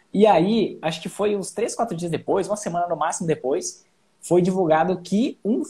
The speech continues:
grande fundo de investimento, na hora de comprar ouro, um estagiário, ele foi fazer a compra e na hora dele colocar a compra, ao invés dele comprar,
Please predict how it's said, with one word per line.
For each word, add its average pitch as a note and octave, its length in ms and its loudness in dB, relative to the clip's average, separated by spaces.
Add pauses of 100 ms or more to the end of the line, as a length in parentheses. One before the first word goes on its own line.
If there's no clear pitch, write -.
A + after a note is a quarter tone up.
grande G3 420 6
fundo F3 280 -2
de D#3 120 0
investimento, C#3 640 2
na C#3 140 4
hora D3 160 8
de D3+ 80 4
comprar C3 340 4
ouro, D3 460 4 (420)
um E3 180 -2
estagiário, F3+ 1040 2
ele D#3 160 -4
foi D3 240 -2
fazer C#3 320 -2
a C3+ 80 -2
compra D3+ 480 0
e C3+ 80 -4
na C3+ 160 4
hora F3+ 220 6
dele E3 260 -4
colocar C#3 320 -4
a C3 60 -8
compra, G3 380 -4
ao D3+ 40 -6
invés D3+ 220 -2
dele D#3+ 120 -4
comprar, C3+ 600 -6